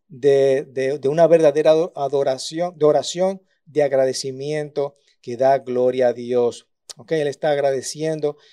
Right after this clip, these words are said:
y está dando gloria a Dios con esto. Así que él comienza presentándose, reforzando algo bueno, su identidad,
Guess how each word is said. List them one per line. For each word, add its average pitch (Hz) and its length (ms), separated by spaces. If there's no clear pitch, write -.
y 135 120
está 135 180
dando 139 240
gloria 135 300
a - 20
Dios 135 140
con 127 200
esto. 127 360
Así 165 220
que 180 140
él 180 80
comienza 175 540
presentándose, 202 1160
reforzando 175 960
algo 160 340
bueno, 240 560
su - 200
identidad, 147 840